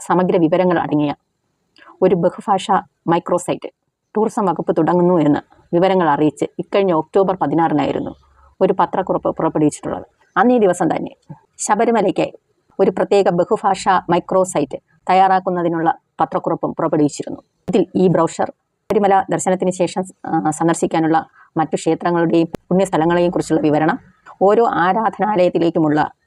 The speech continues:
റൂട്ടുകൾ, ഗതാഗത സൗകര്യം, ആരാധനാലയങ്ങൾക്ക് സമീപമുള്ള താമസ സൗകര്യങ്ങൾ എന്നിങ്ങനെയുള്ള സമഗ്ര വിവരങ്ങൾ ഈ സൈറ്റിലും ഉണ്ടാകുമെന്നും ആ പത്രക്കുറിപ്പിൽ അറിയിച്ചിരുന്നു. ഇതിനെ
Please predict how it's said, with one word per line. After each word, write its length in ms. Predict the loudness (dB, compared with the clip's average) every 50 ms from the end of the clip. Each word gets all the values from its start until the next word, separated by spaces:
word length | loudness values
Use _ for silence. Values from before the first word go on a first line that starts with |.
| _ -2 0
റൂട്ടുകൾ, 340 | 0 2 2 2 2 2 0 -2 -6 _ _ _ _ _ _ _ _
ഗതാഗത 400 | -4 0 0 2 0 0 -2 -4
സൗകര്യം, 460 | -4 -6 -6 -4 -4 -4 -4 -4 -6 -8 _ _ _ _ _ _ _ -4
ആരാധനാലയങ്ങൾക്ക് 840 | -2 0 0 2 0 0 0 -2 -2 0 0 2 0 0 0 -2
സമീപമുള്ള 520 | -2 -2 0 0 2 2 2 2 2 0 0 -2 0
താമസ 320 | 0 2 2 0 0 -2
സൗകര്യങ്ങൾ 540 | -4 -2 -2 0 0 0 0 2 0 0 -2 -4 _ _ _ _ _ _ _
എന്നിങ്ങനെയുള്ള 420 | 0 2 2 2 2 2 2 0 0
സമഗ്ര 400 | 0 0 0 0 0 2 2 2
വിവരങ്ങൾ 400 | 2 2 0 0 -2 -4 -4 -2 -2
ഈ 100 | -2 -2
സൈറ്റിലും 460 | 0 0 0 0 0 0 0 0 0
ഉണ്ടാകുമെന്നും 520 | 2 2 2 0 0 0 -2 -4 -4 -6 -10 _ -4
ആ 80 | -4 -2
പത്രക്കുറിപ്പിൽ 580 | -2 -2 -2 -2 -4 -2 -2 -2 -2 -2 -4 -6 -4
അറിയിച്ചിരുന്നു. 440 | -2 -2 -2 -2 -6 -8 -10 -14 -14 _ _ _ _ _ _ _ -2
ഇതിനെ 280 | -2 0 0 0 -2